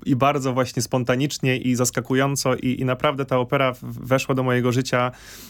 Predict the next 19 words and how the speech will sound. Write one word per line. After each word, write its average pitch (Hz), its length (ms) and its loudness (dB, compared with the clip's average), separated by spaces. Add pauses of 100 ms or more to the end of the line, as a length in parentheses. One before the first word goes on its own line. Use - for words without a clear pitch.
(120)
y, - 80 -10
y, 123 500 2
niespodziewanie 135 760 0
i 131 260 2
zadomowiła 123 600 2
się, 113 540 0 (560)
y, 123 100 -6
już 110 200 -4
na 110 100 0
dobre. 117 400 0 (460)
Natomiast 143 360 2
gdyby 135 220 2
nie 147 80 4
to 147 120 2
Brzesko, 123 440 2
gdyby, 120 500 2
gdyby 120 260 0
nie, 120 220 2
e, 117 280 0